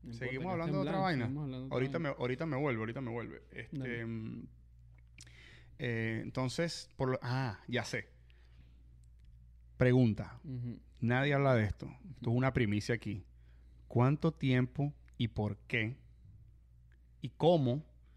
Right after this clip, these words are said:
Speaker 2: consideras tú que alguien vive en un sitio? ¿Cuánto es el tiempo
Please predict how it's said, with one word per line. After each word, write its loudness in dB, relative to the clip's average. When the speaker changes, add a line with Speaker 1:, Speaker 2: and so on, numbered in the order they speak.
Speaker 2:
consideras 2
tú 0
que 0
alguien 2
vive 4
en 0
un 0
sitio? -2
¿Cuánto -2
es -2
el -4
tiempo 0